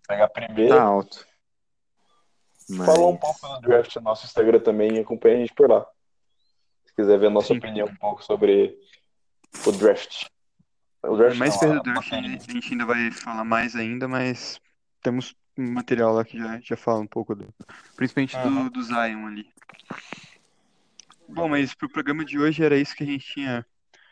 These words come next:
Speaker 3: pra falar. Espero que vocês tenham gostado. É, se tiverem perguntas pra mandar pra gente, dúvidas, recomendações,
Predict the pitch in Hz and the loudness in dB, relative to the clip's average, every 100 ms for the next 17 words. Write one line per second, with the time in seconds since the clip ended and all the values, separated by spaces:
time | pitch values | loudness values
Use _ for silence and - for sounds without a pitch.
0 | _ _ - 139 139 139 151 139 - 147 | _ _ -4 -2 2 4 4 2 -2 -4
1 | - 135 147 147 139 - 135 151 208 - | -6 -8 -6 -2 -4 -4 -2 0 0 -4
2 | - - - - - - - 123 123 127 | -6 -14 -18 -20 -20 -20 -12 -4 -2 -2
3 | 127 123 147 - 139 151 165 170 156 135 | -4 -6 -10 -10 -6 -6 -6 -6 -6 -6
4 | 170 160 - 139 135 127 131 131 120 143 | -8 -8 -6 -4 -4 -2 -2 -2 -2 0
5 | 165 - 117 123 160 170 127 120 113 135 | -2 -4 -8 -4 -4 -4 0 0 0 -4
6 | 135 139 135 - 127 143 156 - | -4 0 -2 -2 -2 0 0 -4